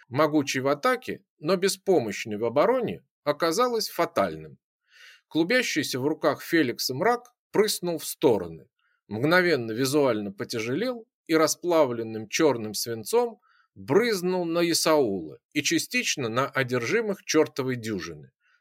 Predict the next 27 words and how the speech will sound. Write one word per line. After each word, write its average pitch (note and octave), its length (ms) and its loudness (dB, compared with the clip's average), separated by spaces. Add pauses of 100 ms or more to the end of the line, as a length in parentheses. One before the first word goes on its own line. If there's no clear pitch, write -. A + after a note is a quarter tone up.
(140)
легко D3+ 400 2
прожигая A#2 600 0
и C3 220 -4
мундиры, C#3+ 720 -4
и B2 100 -4
кожу, F#3+ 640 0 (120)
и D#3+ 100 -2
плоть C3+ 400 0
с - 80 -6
костями. E2+ 680 -6 (340)
Феликс, - 640 0 (180)
вернее F3 420 2
спящий C3+ 580 2
в G#2+ 40 -8
его B2 260 -2
теле, F#2 460 -6 (120)
громко C#3+ 460 4
закричал, B2+ 600 0
падая C#3+ 460 2
на B2 120 -6
колени. F2+ 600 -2 (440)
Но D3+ 180 0
сделал G#3 460 2
себе C#3+ 340 0
этим C#3 460 -4
только A3 360 0
хуже. E2 540 -6